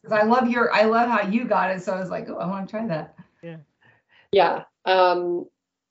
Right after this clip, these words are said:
Speaker 3: but the one that you're referencing with my daughter, that's just a, that's just a straight, that's not exposing both sides. That's only exposing the one side.
Speaker 1: Okay.
Speaker 3: But I exposed it two times.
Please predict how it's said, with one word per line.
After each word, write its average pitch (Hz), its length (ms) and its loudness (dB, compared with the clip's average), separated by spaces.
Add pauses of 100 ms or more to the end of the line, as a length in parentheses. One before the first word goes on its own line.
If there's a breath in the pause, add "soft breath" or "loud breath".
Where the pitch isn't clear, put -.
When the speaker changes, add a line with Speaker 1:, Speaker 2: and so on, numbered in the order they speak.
(180)
Speaker 3:
but 233 220 2
the 214 160 4
one 220 260 4
that 226 140 4
you're 202 180 6
referencing 180 500 0
with 165 140 -8
my 160 140 -2
daughter, 156 460 -4
that's 170 300 -4
just 202 300 0
a, - 160 -2 (100)
that's 175 320 0
just 214 240 -4
a 196 40 -2
straight, - 600 0 (260)
that's 185 240 4
not 208 300 2 (120)
exposing 175 640 0
both 160 240 2
sides. - 480 -4
That's 170 240 0
only 196 220 4
exposing 165 680 0 (1000)
the 165 100 2
one 165 280 2
side. 220 480 0 (300)
Speaker 1:
Okay. 196 360 0 (200)
Speaker 3:
But 185 120 4
I 180 80 6
exposed 180 640 0
it 175 320 0 (1400)
two 175 180 -2
times. - 520 -12